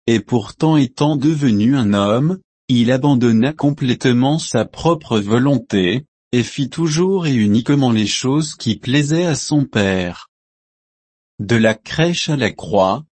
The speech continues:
il fut dirigé en toutes choses par la volonté et la gloire de Dieu. Il fut le seul homme parfait et sans tache qui ait jamais foulé cette terre souillée par le péché.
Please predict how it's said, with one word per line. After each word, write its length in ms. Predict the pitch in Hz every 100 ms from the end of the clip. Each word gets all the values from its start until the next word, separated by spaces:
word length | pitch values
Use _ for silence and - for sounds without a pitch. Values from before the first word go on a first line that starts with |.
| _ -
il 200 | 127 131
fut 280 | - 113 92
dirigé 680 | 101 160 156 156 139 151 160
en 140 | 117
toutes 300 | - 160 160
choses 360 | - 160 170 -
par 240 | 151 117
la 160 | 113 104
volonté 680 | 127 175 170 135 - 170
et 120 | 156 104
la 160 | 107
gloire 580 | 101 98 98 123 160 170
de 160 | 160 147
Dieu. 460 | 107 98 92 82 - _ _ _ _ _ _ _ _ _ _ 127
Il 240 | 131 127
fut 280 | - - 175
le 140 | 123
seul 360 | 107 - 139 123
homme 300 | 143 175 160
parfait 480 | 160 - - 160 156
et 80 |
sans 240 | - 165 151
tache 380 | 127 127 127 -
qui 200 | 117 107
ait 80 |
jamais 400 | 95 120 143 151
foulé 460 | 151 - 123 120 151
cette 440 | - 110 - 110
terre 300 | - 120 156
souillée 440 | 160 - 139 139 151
par 240 | 151 117
le 160 | 104 101
péché. 540 | 147 135 - 98 90